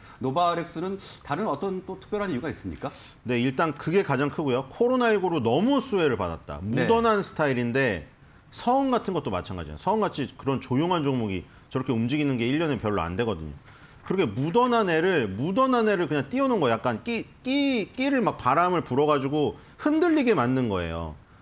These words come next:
Speaker 2: 학교에서 그냥 묻어나게 그냥 공부 열심히 하고 없는 듯 있는 듯 지내는데,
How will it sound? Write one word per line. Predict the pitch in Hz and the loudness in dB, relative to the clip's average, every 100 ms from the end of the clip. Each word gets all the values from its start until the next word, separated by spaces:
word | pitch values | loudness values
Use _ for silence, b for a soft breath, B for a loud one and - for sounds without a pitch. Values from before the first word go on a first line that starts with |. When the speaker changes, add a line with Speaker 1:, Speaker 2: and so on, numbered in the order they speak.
| b | b
Speaker 2:
학교에서 | 240 233 254 214 170 | -4 0 4 4 4
그냥 | 143 127 104 | 2 0 0
묻어나게 | 151 226 262 247 208 | 0 2 4 4 4
그냥 | 151 147 135 | 2 0 0
공부 | 135 160 165 | 0 2 4
열심히 | 131 156 | 2 2
하고 | 147 120 | 2 2
없는 | 123 196 247 | 2 2 2
듯 | 226 208 - - | 2 0 -4 -4
있는 | 156 180 | 0 2
듯 | 170 143 | 0 -2
지내는데, | 139 160 160 131 143 196 117 90 | -2 0 2 2 2 2 0 -4